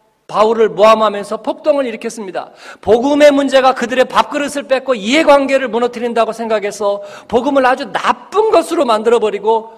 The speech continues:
그리고 바울은 거기에서 다른 게 바라는 게 없었잖아요. 복음을 전하고 생명을 살리고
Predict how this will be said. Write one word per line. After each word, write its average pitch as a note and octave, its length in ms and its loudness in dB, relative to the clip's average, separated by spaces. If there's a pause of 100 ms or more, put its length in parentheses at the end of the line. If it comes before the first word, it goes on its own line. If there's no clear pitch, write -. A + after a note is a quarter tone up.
(260)
그리고 A#3+ 600 -2 (220)
바울은 D4 600 0
거기에서 B3+ 420 -6
다른 C#4 300 -6
게 C#4 80 0
바라는 A#3+ 320 -2
게 A3+ 80 -2
없었잖아요. E3+ 600 -8
복음을 C4+ 360 2
전하고 B3+ 340 2
생명을 C4+ 460 -2
살리고 A#3 520 -4